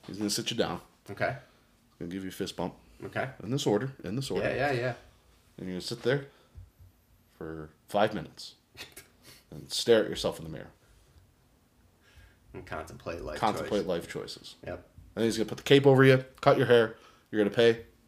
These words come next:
Speaker 1: full price. <laughs> Maybe get some product. Uh, and then after it's all done, you're gonna tip Candido. You're gonna leave.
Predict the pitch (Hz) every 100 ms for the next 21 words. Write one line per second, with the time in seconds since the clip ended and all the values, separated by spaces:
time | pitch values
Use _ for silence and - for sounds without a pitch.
0 | _ - 123 131 120 - - - - -
1 | - - - - - _ _ - - -
2 | - - - - _ _ - _ _ -
3 | - - - 113 120 127 139 135 110 110
4 | 107 - - - - - - _ _ -
5 | 85 87 87 80 101 101 110 117 123 107
6 | 113 98 110 110 110 - _ _ _ _
7 | _ _ 101 95 - 104 117 98 95 92
8 | 87 85 - _ - 95 90 85 85 -